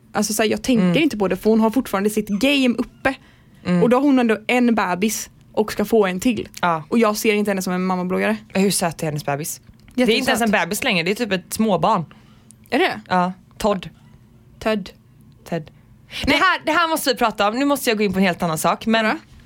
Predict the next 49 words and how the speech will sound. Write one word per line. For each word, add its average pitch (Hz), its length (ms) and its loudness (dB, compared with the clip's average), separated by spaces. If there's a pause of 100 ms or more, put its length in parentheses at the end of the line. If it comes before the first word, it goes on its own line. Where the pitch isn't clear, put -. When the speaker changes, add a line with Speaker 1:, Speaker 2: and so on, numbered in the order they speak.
(260)
Speaker 2:
du 269 400 0
och 277 200 -4
Kalle 247 320 2
har 190 120 4
ett 170 80 -4
speciellt 190 440 -2
språk 254 640 -2
med 196 160 0
varandra. 170 360 0
Och 208 80 0
det 294 100 2
har 330 120 4
jag 285 100 2
och 240 60 -2
Seb 233 180 -2
också. 233 280 0
Men 240 260 0
ert 262 400 0
är 247 120 2
det 214 120 -4
fan 220 200 0
det 185 80 -2
konstigaste 208 760 0
jag 185 120 4
har 220 140 2
hört. 294 100 4
Speaker 1:
Nej! 311 440 4 (640)
Speaker 2:
Ni 190 80 0
pratar 185 420 -2
som 147 160 -6
folk. - 540 -2
Speaker 1:
Ja, 320 80 2
men 392 80 2
jag 392 80 0
fattar 453 180 0
inte 370 120 -4
vad 359 100 2
du 330 60 2
men-, 285 580 0
menar 294 240 2
du 285 60 2
när 277 80 2
vi 269 120 0
pratar 269 260 -2
liksom 220 340 2
Speaker 2:
Ni 214 60 2
pratar 175 380 0 (540)
lite 170 200 -6
konstigt. - 540 -8